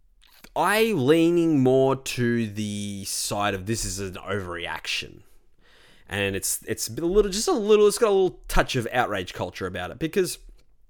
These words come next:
clearly it's, it's a joke.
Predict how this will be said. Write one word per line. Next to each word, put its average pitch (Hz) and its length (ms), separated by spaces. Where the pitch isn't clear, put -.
clearly 254 520
it's, - 380
it's 117 200
a 101 60
joke. - 400